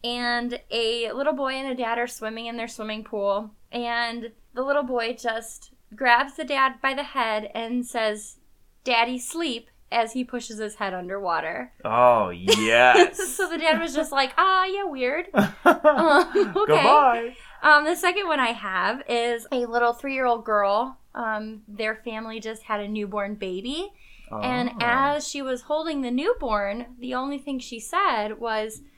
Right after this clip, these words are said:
Speaker 1: "So I can't throw this in the fire?" And that was
Speaker 2: Oh,
Speaker 1: it.
Speaker 2: wow.
Speaker 1: <laughs>
Speaker 2: That's something, that's something fun to say.
Speaker 1: So, yeah, like, the, like, it was funny reading the story 'cause Mom's just like, "Uh, so we kind of ignored it."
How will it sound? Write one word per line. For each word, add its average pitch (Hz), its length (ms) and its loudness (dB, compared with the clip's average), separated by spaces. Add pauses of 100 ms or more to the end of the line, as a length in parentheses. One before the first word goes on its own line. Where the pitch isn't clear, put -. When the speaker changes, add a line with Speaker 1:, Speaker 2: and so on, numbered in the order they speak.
(120)
Speaker 1:
"So 254 180 -2
I 247 120 2
can't 294 320 -8
throw 339 200 -6
this 381 220 -6
in 392 140 -6
the 392 80 -8
fire?" 440 500 -6 (220)
And 294 240 2
that 285 160 4
was - 140 2
Speaker 2:
Oh, 208 100 4
Speaker 1:
it. 208 260 2
Speaker 2:
wow. 151 1040 2 (180)
Speaker 1:
<laughs> - 200 -16
Speaker 2:
That's 302 200 -2
something, 214 500 -4
that's - 260 0
something 277 340 -4
fun 131 300 -4
to 127 120 -8
say. 101 540 -2
Speaker 1:
So, 415 320 6
yeah, 339 480 0
like, 254 300 -4
the, 269 80 -6 (160)
like, 247 380 -8
it - 40 -20
was 254 140 -14
funny 233 240 -8
reading 214 260 -8
the 214 80 -10
story 208 380 0
'cause 202 260 -14
Mom's 196 460 -6
just 190 240 -10
like, 175 320 -8
"Uh, 339 420 0
so 311 680 -4
we 302 140 -14
kind 285 160 -2
of 302 80 -4
ignored 226 340 -6
it." 240 240 -8